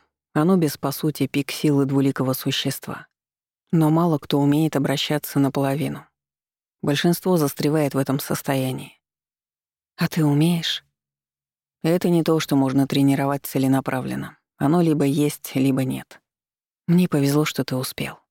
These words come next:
На это Тахир крепче сжал меня и вжался губами в скулу.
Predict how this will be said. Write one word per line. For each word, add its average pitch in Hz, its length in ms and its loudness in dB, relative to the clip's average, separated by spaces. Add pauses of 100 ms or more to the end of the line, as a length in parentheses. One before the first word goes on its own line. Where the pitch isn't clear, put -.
(640)
На 170 200 4
это 165 200 0
Тахир 160 360 -2
крепче - 440 -2
сжал 156 260 0
меня 147 320 4
и - 20 2
вжался 143 420 -2
губами 139 400 0
в - 80 -10
скулу. - 440 -6